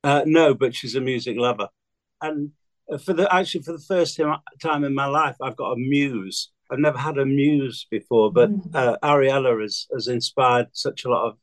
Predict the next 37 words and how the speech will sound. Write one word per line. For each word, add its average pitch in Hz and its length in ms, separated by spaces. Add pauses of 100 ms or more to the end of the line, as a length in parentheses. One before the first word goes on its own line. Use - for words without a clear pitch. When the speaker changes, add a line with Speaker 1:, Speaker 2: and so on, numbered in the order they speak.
(120)
Speaker 1:
songs 120 440
that 110 120
I've 104 140
written 107 380 (580)
in, 127 280
in 123 180
Speaker 2:
Mm. 123 40
Speaker 1:
recent 117 420
years. 101 540 (100)
Speaker 2:
How - 80 (240)
Speaker 1:
Um, - 80
Speaker 2:
wonderful. 254 720 (100)
Speaker 1:
yeah, 139 240
Speaker 2:
How 120 80
Speaker 1:
it's 110 100
Speaker 2:
wonderful. 131 100
Speaker 1:
fantastic. 123 560 (580)
Speaker 2:
So, 381 200
Graham, 247 320
you 294 140
have 403 260
this - 240
perfect 294 580
storm 233 580
of, 220 260 (280)
obviously, 220 480
the 208 120
talent, 208 580 (100)
the 214 60
gift, 220 560
which - 260
we, 196 440
it 202 180
just - 560
comes 220 280
from 202 220
somewhere. 196 560